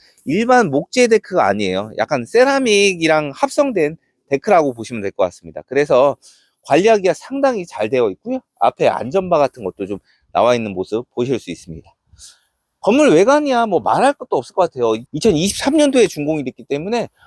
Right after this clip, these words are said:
건물 외관, 내부 전부 다 굉장히 깔끔한 상태를 유지하고 계시더라고요. 어닝까지 지금 설치되어 있는 모습 보실 수 있습니다.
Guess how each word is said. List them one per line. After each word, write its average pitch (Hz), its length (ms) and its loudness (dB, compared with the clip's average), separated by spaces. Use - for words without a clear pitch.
건물 202 380 4
외관, 151 600 4
내부 131 600 2
전부 202 380 -6
다 135 200 4
굉장히 117 220 -4
깔끔한 226 560 -2
상태를 151 420 -6
유지하고 101 320 0
계시더라고요. 87 640 -6
어닝까지 151 600 0
지금 117 180 -6
설치되어 165 460 2
있는 95 160 -6
모습 113 340 -4
보실 127 260 -2
수 101 120 -8
있습니다. 80 400 -14